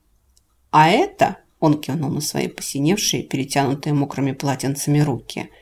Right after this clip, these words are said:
со скрюченными пальцами, "ещё сильнее п-, похоже на пытку". Женщина колебалась,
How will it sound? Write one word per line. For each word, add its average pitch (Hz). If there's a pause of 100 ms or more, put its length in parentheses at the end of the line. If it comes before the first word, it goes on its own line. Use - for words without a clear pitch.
(300)
со 156
скрюченными -
пальцами, - (480)
"ещё 175
сильнее 226
п-, - (380)
похоже 151
на 185
пытку". 151 (1000)
Женщина 320
колебалась, 214